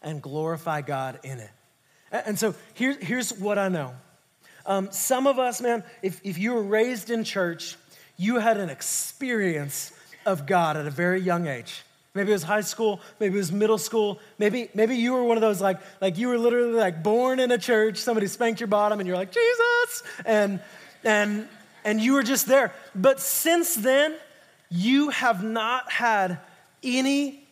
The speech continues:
growth in your spiritual life. You don't know the Bible any better than the day you were saved. You haven't prayed or read the Bible in, in months, years. Like, you do not depend on God. And here's what I'm gonna say.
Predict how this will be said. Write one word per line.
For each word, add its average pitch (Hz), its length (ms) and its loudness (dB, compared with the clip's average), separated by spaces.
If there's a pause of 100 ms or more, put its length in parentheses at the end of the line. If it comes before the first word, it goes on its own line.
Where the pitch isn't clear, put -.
(140)
growth 185 800 -2 (320)
in 208 160 -2
your 190 120 0
spiritual 180 520 -2
life. 127 380 -8 (440)
You 214 200 0
don't 254 160 2
know 240 120 4
the 214 120 2
Bible 202 520 2
any 247 260 0
better 220 360 4
than 202 160 0
the 185 100 -2
day 185 180 0
you 185 160 0
were 165 100 -2
saved. 131 440 -6 (600)
You 220 160 2
haven't 196 340 0
prayed 233 420 2
or 220 100 4
read 208 140 0
the 185 80 0
Bible 185 440 2 (200)
in, 185 300 -4 (100)
in 185 460 -2
months, 220 540 0
years. 226 880 -2 (220)
Like, 170 220 -4
you 220 220 -2
do 208 380 -4
not 220 420 0
depend 185 400 -6
on 160 200 -4
God. 127 340 -8 (580)
And 175 140 -4
here's 208 240 0
what 233 80 2
I'm 214 80 0
gonna 202 120 -2
say. 160 340 -4